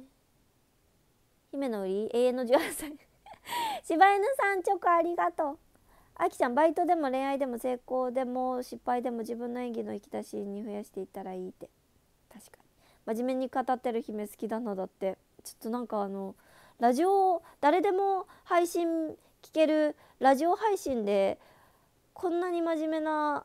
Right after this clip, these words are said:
あの、身内な話をするのはどうかと思っている、私今。<laughs> そっかそっか、脚本家さんだった。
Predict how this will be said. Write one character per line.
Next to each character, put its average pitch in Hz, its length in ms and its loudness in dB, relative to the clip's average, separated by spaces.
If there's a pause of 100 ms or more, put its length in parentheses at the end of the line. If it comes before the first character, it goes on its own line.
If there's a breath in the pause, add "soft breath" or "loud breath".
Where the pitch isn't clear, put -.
(140)
あ 254 120 -6
の、 254 240 -2
身 247 540 -6
内 269 280 -6
な 262 440 -2
話 254 360 -6
を 240 100 0
す 240 160 -8
る 233 100 -4
の 220 100 -4
は 214 60 -4
ど 233 140 -2
う 220 40 -10
か 220 100 -4
と 202 100 -6
思 190 140 -6
っ - 20 -8
て 185 180 -8
い 185 60 -4
る、 - 80 -8
私 - 320 -12
今。 - 220 -12
<laughs> - 2750 -10
そ 339 80 -6
っ - 20 -4
か 269 120 4
そ 240 80 -6
っ - 40 -8
か、 214 120 -4
脚 240 260 -8
本 269 200 -4
家 254 160 -4
さ 240 120 -6
ん 226 60 -8
だ 220 80 -10
っ - 20 -12
た。 - 120 -20